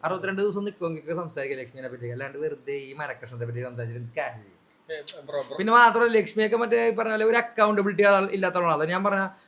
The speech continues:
Speaker 1: മറ്റേ കേ-, ഇതിൽ ഞാൻ ഡിഫമേഷൻ കേസ് കൊടുക്കുന്നത്, ഞാൻ വക്കീലാണെന്ന് പേടിച്ച് അവള് മുള്ളി. അത് കാരണമാണ് അവള് വന്നിട്ട് പിന്നെ സോറി പറഞ്ഞത്, അല്ലാണ്ട് അവള് സ്വന്തമായിട്ട് സോറി പറഞ്ഞ അവളല്ല. നിങ്ങൾ തന്നെ ആലോചിച്ച് നോക്കിയാൽ മതി. ആ, ആ പറഞ്ഞപ്പോഴാണ് അവള് പേടിച്ചത്. ഈ പറഞ്ഞ പോലെ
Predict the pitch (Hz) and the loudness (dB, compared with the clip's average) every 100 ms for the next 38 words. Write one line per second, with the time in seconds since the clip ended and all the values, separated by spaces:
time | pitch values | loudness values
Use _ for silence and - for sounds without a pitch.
0 | - 170 180 208 190 185 185 190 185 185 | -8 -2 2 4 4 2 0 0 0 0
1 | 185 170 160 165 170 165 151 151 160 160 | 2 0 0 0 -2 -2 -2 -2 -2 -2
2 | 143 135 123 120 _ _ - 220 226 226 | -4 -4 -6 -16 _ _ 4 8 12 10
3 | 185 185 247 240 233 240 220 196 196 170 | 8 2 4 4 4 2 0 4 4 4
4 | 170 170 180 190 196 190 180 180 196 180 | 2 2 0 0 0 0 -2 -2 0 2
5 | 170 160 143 139 147 160 160 185 165 160 | 2 0 -2 -2 2 2 2 0 -2 -2
6 | 151 175 170 151 156 151 160 165 156 123 | -2 0 2 2 0 -2 0 0 -2 -4
7 | 113 - _ _ _ 135 151 165 190 196 | -8 -12 _ _ _ -8 -2 0 4 4
8 | 180 185 180 175 156 151 156 - 160 165 | 4 2 4 6 4 2 -6 -2 0 4
9 | 196 185 170 165 180 180 185 185 190 165 | 4 2 0 -4 -2 0 0 0 -2 -4
10 | 160 131 120 _ _ - 147 170 175 175 | -6 -6 -10 _ _ -8 -2 0 0 0